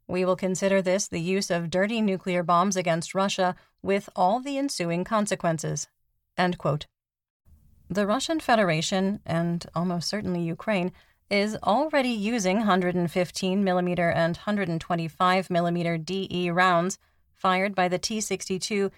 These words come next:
T sixty-four, T seventy-two, T eighty, and T ninety tanks. Quick sidebar.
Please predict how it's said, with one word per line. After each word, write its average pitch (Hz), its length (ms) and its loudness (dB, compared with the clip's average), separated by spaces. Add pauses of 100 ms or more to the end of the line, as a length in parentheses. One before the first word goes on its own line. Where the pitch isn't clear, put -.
(200)
T 220 200 -4
sixty-four, 196 960 2
T 180 240 -4
seventy-two, 185 800 0
T 190 300 -4
eighty, 196 440 -2
and 202 420 -2
T 247 220 -4
ninety 170 400 0
tanks. - 500 -6 (540)
Quick 262 180 -8
sidebar. 180 480 0